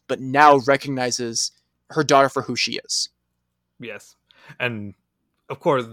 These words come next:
Speaker 2: th-, when you mentioned, uh, I ju-, I just wanted to point out that she also had the Predator's blood smeared on her face, because
Speaker 1: Yes.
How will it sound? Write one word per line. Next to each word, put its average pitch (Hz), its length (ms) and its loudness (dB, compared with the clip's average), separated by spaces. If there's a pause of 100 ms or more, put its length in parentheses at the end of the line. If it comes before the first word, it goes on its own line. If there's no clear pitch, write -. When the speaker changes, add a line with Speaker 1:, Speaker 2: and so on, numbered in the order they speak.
(160)
Speaker 2:
th-, 135 120 -16 (220)
when 139 140 2
you 120 120 -2
mentioned, 117 360 2
uh, 107 320 -2
I 113 60 0
ju-, 127 120 -2
I 117 140 0
just 110 160 -8
wanted 104 140 -6
to 98 60 -12
point 92 240 -14
out 98 140 -14
that 101 120 -8
she 110 140 -12
also 98 240 -10
had 95 220 -12
the 98 80 -18
Predator's 110 360 -12
blood 98 320 -12
smeared 98 300 -14
on 90 100 -14
her 90 100 -14
face, 101 360 -14 (360)
because 101 540 -14
Speaker 1:
Yes. 147 600 6